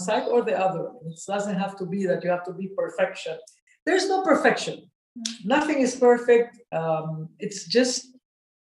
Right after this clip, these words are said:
Speaker 1: what we are and we give, and what we get is when we give without expecting.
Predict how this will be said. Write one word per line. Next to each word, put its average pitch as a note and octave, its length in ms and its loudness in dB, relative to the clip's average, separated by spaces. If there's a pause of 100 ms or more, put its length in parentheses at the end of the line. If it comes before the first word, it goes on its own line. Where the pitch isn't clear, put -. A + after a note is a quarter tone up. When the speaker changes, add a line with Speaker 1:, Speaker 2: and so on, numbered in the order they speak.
(140)
Speaker 1:
what F#3+ 360 0
we B3 220 2
are G3+ 540 4
and F#3+ 180 0
we A3+ 140 0
give, G#3+ 320 4 (240)
and F3+ 120 -2
what F#3 200 4
we A#3 140 0
get A3+ 340 2
is F#3 120 -4
when F#3 200 0
we G#3+ 120 0
give A3+ 320 6
without G3+ 300 0
expecting. - 580 -4